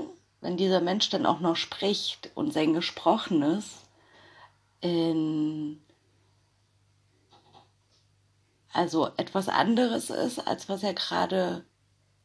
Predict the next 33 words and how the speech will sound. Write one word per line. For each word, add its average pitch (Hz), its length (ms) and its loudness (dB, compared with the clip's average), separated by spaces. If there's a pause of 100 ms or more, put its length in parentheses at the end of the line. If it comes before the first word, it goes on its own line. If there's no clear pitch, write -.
(400)
ausstrahlt, - 960 2
dann 202 120 -2
ist - 240 -8
das 226 160 -4
für 240 140 2
mich 196 240 -2
sehr, 226 300 2
sehr 190 240 2 (100)
anstrengend, 220 840 0
weil 196 260 -2
ich 196 220 -6
das 180 260 -6
dekodieren - 840 -4
muss 135 280 -2
für 139 180 -2
mich. 120 400 -4 (600)
Ne? - 300 -4
Also 160 180 2
er 156 160 4
sagt 170 320 2
meinetwegen, 180 800 2 (1400)
oh, - 160 0
ich - 120 -2
find 175 140 -2
das 175 180 0
so, - 200 -6 (160)
ich, - 240 -6
ich - 160 -4
nenne 143 260 0
jetzt - 220 -4
echt, - 260 -8
also - 320 -8 (140)
wirklich - 460 -14